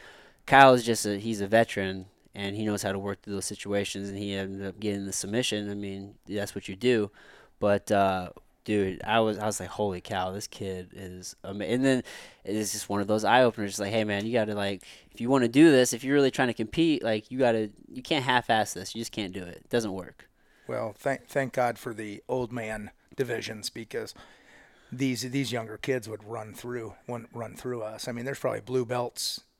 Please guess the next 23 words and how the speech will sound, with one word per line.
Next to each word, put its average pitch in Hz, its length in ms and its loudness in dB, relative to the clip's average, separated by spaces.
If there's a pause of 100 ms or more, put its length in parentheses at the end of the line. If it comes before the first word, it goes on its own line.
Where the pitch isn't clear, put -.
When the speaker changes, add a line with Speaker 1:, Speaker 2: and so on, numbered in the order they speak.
(200)
Speaker 2:
purple 127 220 -4
belts 113 300 -4
on 117 80 -6
the 113 80 -8
adult 110 340 -8
level 113 420 -2 (180)
that, 120 180 -10 (120)
that'll 117 240 -6
murder 120 420 -8
me, - 240 -16 (340)
you 123 80 -6
know? 101 220 -6
Speaker 1:
<sighs> - 60 -18
Man, 98 400 0
Speaker 2:
I, - 40 6
<laughs> - 40 4
Speaker 1:
they're 110 300 6
Speaker 2:
I - 80 -4
mean, 196 280 2 (800)
and, 160 280 2 (640)
and 160 300 -6
the 147 100 2
level 160 640 8